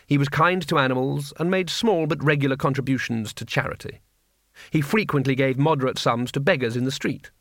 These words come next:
although he made a note of this in the little notebook he always carried to remind him to visit them in his official capacity later on.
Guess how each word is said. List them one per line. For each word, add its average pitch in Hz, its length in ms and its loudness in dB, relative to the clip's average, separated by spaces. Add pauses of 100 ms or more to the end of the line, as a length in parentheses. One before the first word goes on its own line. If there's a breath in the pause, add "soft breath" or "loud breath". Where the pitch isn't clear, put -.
(260 loud breath)
although 165 220 4
he 165 100 0
made 175 160 0
a 165 60 -2
note 190 260 0
of 127 120 -2
this 131 260 -2
in 139 80 0
the 147 80 0
little 151 180 -2
notebook 143 540 -2
he 139 100 2
always 123 220 0
carried 127 340 2
to 143 80 2
remind 135 340 2
him 131 140 0
to 135 80 -2
visit 127 300 -2
them 123 160 0
in 123 80 0
his 120 180 -2
official 131 300 -2
capacity 120 420 -2
later 117 320 0
on. 85 320 -2